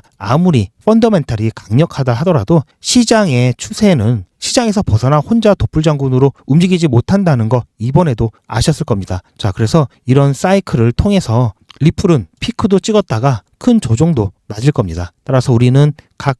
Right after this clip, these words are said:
중요 구간마다 대응을 통해서, 자, 이곳에서는 비중을 좀 줄이고 다시 이곳에서 비중을 늘려가는 대응을 할 거고요. 불장 마지막 이 피크 점에서는 아까 말씀드렸던 가치 투자,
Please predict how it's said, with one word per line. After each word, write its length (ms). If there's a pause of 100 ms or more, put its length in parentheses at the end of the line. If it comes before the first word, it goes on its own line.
(120)
중요 380
구간마다 680 (160)
대응을 360
통해서, 500 (140)
자, 220
이곳에서는 800
비중을 420
좀 160
줄이고 520 (100)
다시 320
이곳에서 500 (140)
비중을 460
늘려가는 640 (280)
대응을 260
할 60
거고요. 380 (180)
불장 420
마지막 640
이 140
피크 380
점에서는 600 (140)
아까 240
말씀드렸던 800
가치 300
투자, 420